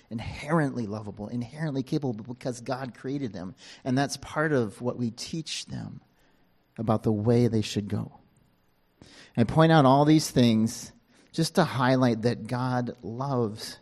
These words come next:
children, and Scriptures honors children. Just as the, the Scripture honors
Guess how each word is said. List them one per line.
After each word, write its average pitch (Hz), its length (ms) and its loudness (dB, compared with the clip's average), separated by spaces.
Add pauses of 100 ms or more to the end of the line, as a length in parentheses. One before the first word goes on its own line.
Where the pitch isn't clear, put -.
(100)
children, 113 520 -2
and - 140 -12
Scriptures 131 560 -2 (100)
honors 127 680 0
children. - 680 -8 (1900)
Just 139 240 -4
as 143 200 0
the, 139 100 -2
the 127 260 -10
Scripture 123 580 -6
honors 127 720 -4